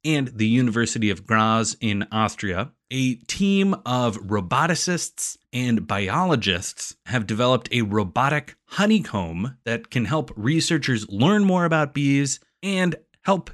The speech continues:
keep bees alive when the weather turns cold. Obviously, I was envisioning some kind of robot with many teeny tiny little hands that could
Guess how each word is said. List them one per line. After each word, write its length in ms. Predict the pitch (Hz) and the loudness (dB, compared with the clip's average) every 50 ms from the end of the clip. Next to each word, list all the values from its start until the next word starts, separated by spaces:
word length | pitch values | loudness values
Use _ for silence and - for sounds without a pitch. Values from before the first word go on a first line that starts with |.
| - _ | -18 _
keep 380 | - - 214 220 214 220 - 113 | 0 2 2 2 2 0 -6 -4
bees 380 | 113 151 175 180 180 170 156 - | -2 0 2 2 2 0 -2 -2
alive 560 | - 135 139 139 139 143 147 151 151 135 - _ _ _ | -2 0 2 2 2 2 2 2 0 0 -4 _ _ _
when 260 | - 120 135 139 139 | -4 0 2 2 2
the 100 | 139 135 | 2 2
weather 400 | 120 110 110 113 113 120 110 110 | 4 4 2 4 4 2 2 0
turns 440 | 110 - - 117 110 104 98 85 - | -2 -2 0 0 2 2 0 -2 -4
cold. 400 | - - 117 104 - - - - _ _ _ _ - | -2 0 0 0 0 -2 -8 -20 _ _ _ _ -2
Obviously, 760 | 139 160 185 170 151 160 151 139 - - 131 120 117 110 110 - | 0 0 2 4 4 4 4 4 2 0 2 4 4 4 4 4
I 180 | 110 113 117 113 | 4 4 4 4
was 320 | 110 110 110 110 104 - | 4 4 4 4 2 0
envisioning 800 | - 117 113 107 104 117 117 107 113 117 117 110 110 110 - - - _ - | 0 0 2 2 4 2 2 4 4 4 4 4 4 2 0 -2 -6 _ -8
some 340 | - - 139 131 131 127 | -4 0 0 2 2 2
kind 400 | 104 - - 127 120 120 117 110 110 | 0 0 -2 0 2 2 2 2 2
of 500 | 110 113 113 110 107 92 90 95 87 - | 2 0 0 0 0 -2 -6 -6 -2 0
robot 720 | 139 151 156 147 135 135 135 131 127 123 - - - - - _ _ _ - | 2 4 4 4 2 2 2 2 2 0 -2 -6 -16 -16 -18 _ _ _ -4
with 300 | 113 117 117 110 98 92 | 0 2 2 2 2 0
many 520 | 101 131 139 143 147 147 143 143 139 135 | 0 2 2 4 4 4 4 4 4 2
teeny 400 | 107 - - - 190 180 170 160 | 2 -2 0 2 2 4 4 2
tiny 300 | - 143 151 151 147 139 | 2 2 2 2 2 2
little 240 | 135 135 131 131 120 | 4 4 4 4 4
hands 540 | 92 113 117 117 113 113 110 110 107 110 - | 4 4 4 4 4 4 4 4 2 0 -2
that 340 | 104 107 101 98 98 - - | 0 0 0 0 -2 -4 -8
could 400 | - 110 104 101 101 95 95 | -4 -2 -2 -2 -2 -4 -6